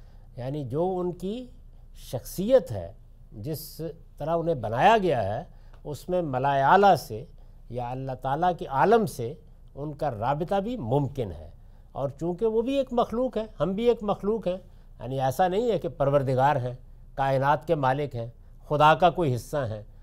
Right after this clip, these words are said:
खुदा की ज़ात से हैं, मखलूक हैं। जैसे हम मखलूक हैं वैसे ही वो भी मखलूक हैं, तो उनका हमारे साथ भी रब्त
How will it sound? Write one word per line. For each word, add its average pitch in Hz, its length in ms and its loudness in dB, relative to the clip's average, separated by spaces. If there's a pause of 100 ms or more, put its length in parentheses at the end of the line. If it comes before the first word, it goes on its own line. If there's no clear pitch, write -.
(180)
खुदा 165 280 6
की 190 160 -2
ज़ात 143 320 2
से - 140 -8
हैं, 104 240 -8 (440)
मखलूक 196 440 0
हैं। 95 200 -12
जैसे 143 280 -2
हम 190 180 0
मखलूक 247 420 -2
हैं 262 80 -10
वैसे 143 280 -2
ही 156 60 -4
वो 139 140 -4
भी 180 100 -4
मखलूक 165 440 -6
हैं, 160 100 -10 (340)
तो 151 120 -6
उनका 165 260 -4
हमारे 135 380 2
साथ 151 280 2
भी 175 200 -8 (440)
रब्त 120 320 0